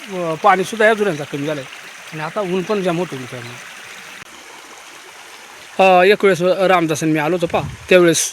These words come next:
अ, रामदास या जुऱ्यांना असा वर जायचा. त्या टायमाला म्हणजे पाणी भरपूर होता, पण त्या टायमाला, अ, जास्त पाऊस होता. आता पाऊस नाही आहे.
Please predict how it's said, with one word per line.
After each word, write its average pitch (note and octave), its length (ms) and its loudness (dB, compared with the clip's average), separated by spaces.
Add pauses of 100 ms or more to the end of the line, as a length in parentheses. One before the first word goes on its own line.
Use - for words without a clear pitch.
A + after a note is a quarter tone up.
(240)
अ, F3 40 -4
रामदास D#3+ 500 0
या F#3 60 6
जुऱ्यांना F3 300 4
असा C3 160 0
वर D3+ 160 4
जायचा. B2+ 320 -6 (640)
त्या A#3 100 4
टायमाला F#3 480 2 (140)
म्हणजे A3+ 140 -2
पाणी F#3 340 0 (140)
भरपूर G#3+ 260 4
होता, D#3 240 4 (180)
पण A#3 160 0
त्या C4 100 2
टायमाला, G#3+ 360 0 (260)
अ, F#3 240 -6
जास्त G#3 280 0
पाऊस D3+ 280 0
होता. D3+ 180 -4 (520)
आता F#3+ 140 2
पाऊस D3+ 280 2
नाही F3 200 2
आहे. - 200 -10